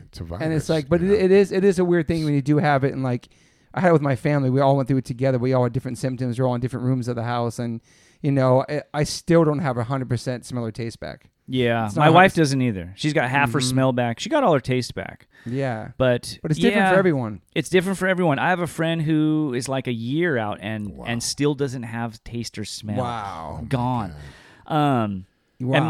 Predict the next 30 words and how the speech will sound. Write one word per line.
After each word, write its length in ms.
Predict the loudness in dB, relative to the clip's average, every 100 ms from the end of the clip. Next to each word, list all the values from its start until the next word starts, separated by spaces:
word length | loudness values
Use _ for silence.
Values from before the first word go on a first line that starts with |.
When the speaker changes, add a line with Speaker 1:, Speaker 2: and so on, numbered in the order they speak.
| -2
Speaker 2:
Wow. 20 | 0
Speaker 3:
yeah, 220 | 2 2
it's, 280 | 0 -4 -8
it's 180 | -10
kinda 180 | -6 -2
wild. 160 | 0 0
I 40 |
have 100 | -2
a 80 | -4
friend 420 | -4 -2 -2 0
that 180 | 0 0
he 120 | -2
got 140 | 0 -2
it 80 |
the 40 | -2
same 300 | -4 -2 -2
time 160 | -2 0
as 80 |
I 100 | 0 0
did. 80 |
We 140 | 0 -2
were 80 | -4
texting 360 | -4 -6 -2 -4
each 200 | -2 -2
other 400 | -2 -4 -6 -8
when 160 | -2 0
we 100 | 2
both 220 | 2 0
had 240 | 0 0
it, 120 | -2